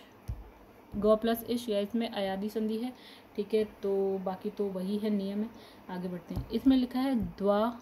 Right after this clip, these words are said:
द्वा, द्वापी,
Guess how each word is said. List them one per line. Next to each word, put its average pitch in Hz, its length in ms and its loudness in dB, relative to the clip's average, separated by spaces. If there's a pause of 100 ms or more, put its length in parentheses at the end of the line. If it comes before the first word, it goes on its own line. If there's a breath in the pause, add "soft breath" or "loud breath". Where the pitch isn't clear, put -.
(1300)
द्वा, 214 680 4 (800)
द्वापी, 208 640 4